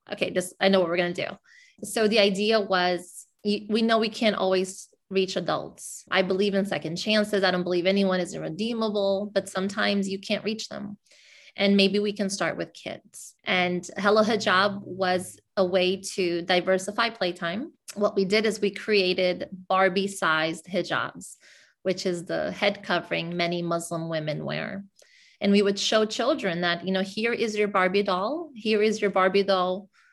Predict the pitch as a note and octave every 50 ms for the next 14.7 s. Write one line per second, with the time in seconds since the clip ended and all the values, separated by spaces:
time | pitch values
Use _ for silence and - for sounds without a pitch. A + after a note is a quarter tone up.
0 | _ _ - - G3+ G#3 A#3 A#3+ G#3+ G3+ F3+ F#3 - - - E3 D#3+ F3 A3 B3
1 | - G3+ G3 G3 G3 F3+ F3+ - G3 F#3+ G#3 G3 - - - G3+ F#3+ F#3+ F#3+ F#3+
2 | F#3+ G3 - - - G3 F#3 F3 F3+ E3+ D#3+ D#3+ A3 C4+ E4 F4+ - _ _ -
3 | A3 G3+ G3+ G3 G3 G3 G3+ G3+ - D#4+ F4+ F4 C#4+ A3+ G3+ F#3+ F3 F3 E3+ E3
4 | F3 - - - F#3+ F#3 F3+ F3+ F3+ - F3+ F#3 F#3 G3 G3 G3 - F3+ F3 F3+
5 | F#3 F3+ F#3 F3+ F3 F3+ F#3 F#3 F#3 - - F3+ F#3 F#3+ F#3 F#3 F3 F3 F3 -
6 | F3 F3 F3 E3+ F3 F3 F#3 F3+ F3+ D#3+ D#3 D#3 - F3+ E3+ F3 E3+ E3+ F3 -
7 | G3+ G#3+ A#3+ C4+ B3 G3+ D3 D#3 B2 - F3 F3 F3+ - - F3 F3+ F#3 - -
8 | F3+ F3 F3 F3 F3 - F3 E3+ F3+ - - - E3+ E3+ F3+ D#3+ D#3 D#3 D#3 -
9 | - F3+ - E3+ - _ _ _ _ _ _ _ _ - G3+ G3+ F#3 F3 - -
10 | G#3+ G#3+ G3+ G#3+ A#3 G#3+ G3+ A3 G#3 G#3 G3+ F#3+ F3+ E3 F#3 F#3 G#3 G#3 F#3+ F#3
11 | F3 F3+ F3+ - - F#3 G3 G3 - G#3+ G3 G3 G3 - F#3+ F3 F3 E3+ E3+ E3+
12 | F3 F3 E3+ F3 - - - F3 G3+ - - - - G3+ - - - _ _ _
13 | _ - F3+ F#3+ G#3 G3+ G3 B3 B3 A3 A3 A3 G#3+ G3+ G3 G3 G3 F#3 F#3 F#3
14 | F#3 G3 - F#3 F#3+ - - - E3+ E3+ F3 F#3+ G3+ -